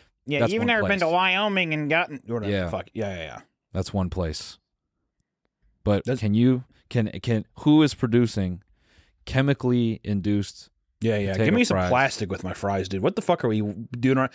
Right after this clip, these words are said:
Speaker 1: People are always like, "These are organic. These are straight, hey, from farm to table." Bullshit, dude. Put 'em through a factory.
Speaker 2: Yeah.
Speaker 1: Put some fucking Elmer's glue on 'em or whatever the fuck they do.
Speaker 2: Yep.
Speaker 1: Deep fry 'em and give me
Speaker 2: Yep.
Speaker 1: that delicious golden crunch. That's all I
Speaker 2: Yeah.
Speaker 1: want.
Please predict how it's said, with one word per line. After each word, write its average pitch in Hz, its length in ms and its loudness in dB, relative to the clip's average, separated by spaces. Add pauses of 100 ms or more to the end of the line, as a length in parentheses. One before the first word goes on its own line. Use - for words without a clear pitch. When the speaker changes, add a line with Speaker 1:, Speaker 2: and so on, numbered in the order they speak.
(260)
Speaker 1:
People 170 180 2
are 170 40 6
always 156 180 4
like, 151 180 0
"These 190 220 0
are 180 60 2
organic. 170 520 0
These 170 260 -2
are 147 180 -2 (340)
straight, - 800 -4
hey, 196 180 0
from 196 200 -2
farm 226 320 2
to 196 80 -6
table." 190 540 2 (500)
Bullshit, 113 520 0
dude. 104 360 -2 (220)
Put 160 140 2
'em 180 80 2
through 185 180 4
a - 40 4
factory. 90 640 -2 (520)
Speaker 2:
Yeah. 92 140 -2
Speaker 1:
Put 143 100 2
some 139 120 -2
fucking 139 280 2
Elmer's 135 300 2
glue 127 300 2
on 104 160 -2
'em 104 80 -2
or 107 100 0
whatever 120 140 2
the 113 60 0
fuck 127 200 0
they 120 140 2
do. 101 320 0 (240)
Speaker 2:
Yep. 95 340 -2
Speaker 1:
Deep 180 240 4
fry 98 320 0
'em 120 320 0
and 127 160 0
give 156 120 4
me 185 80 4
Speaker 2:
Yep. 165 60 0
Speaker 1:
that 156 200 2
delicious 127 540 2
golden 117 320 0
crunch. 107 380 -4
That's 120 160 0
all 156 160 4
I 156 60 4
Speaker 2:
Yeah. 131 80 -2
Speaker 1:
want. 85 160 -6